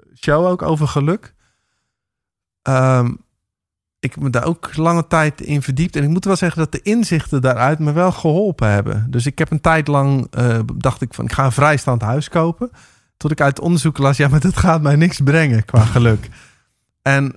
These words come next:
wat me wel, eh, brengt, is dat ik vrienden ontmoet. Dus ik ben, denk ik, meer vrienden gaan ontmoeten sinds die tijd. En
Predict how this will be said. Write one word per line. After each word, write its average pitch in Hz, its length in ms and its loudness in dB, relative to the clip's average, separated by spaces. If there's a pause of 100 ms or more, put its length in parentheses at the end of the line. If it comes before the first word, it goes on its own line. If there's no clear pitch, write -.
(120)
wat 139 240 -4
me 143 140 0
wel, 151 520 0
eh, 123 100 0
brengt, 120 320 0
is 123 120 -2
dat 127 140 -4
ik 135 220 -6
vrienden 175 380 0
ontmoet. 120 300 2
Dus 143 120 0
ik 147 120 0
ben, 160 260 -2
denk 233 200 0
ik, 160 140 -6
meer 190 360 2
vrienden 220 360 0
gaan 139 220 0
ontmoeten 135 420 -2
sinds - 500 -4
die 127 260 -4
tijd. 113 540 -2 (300)
En 127 380 -2